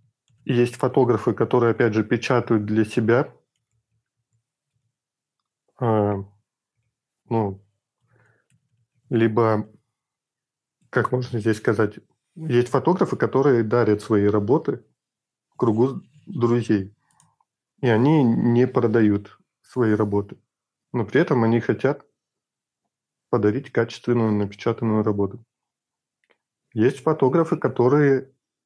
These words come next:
зарабатывают на с-, собственной,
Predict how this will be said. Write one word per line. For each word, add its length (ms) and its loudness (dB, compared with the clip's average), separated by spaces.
зарабатывают 640 0
на 420 0
с-, 200 -20
собственной, 720 -4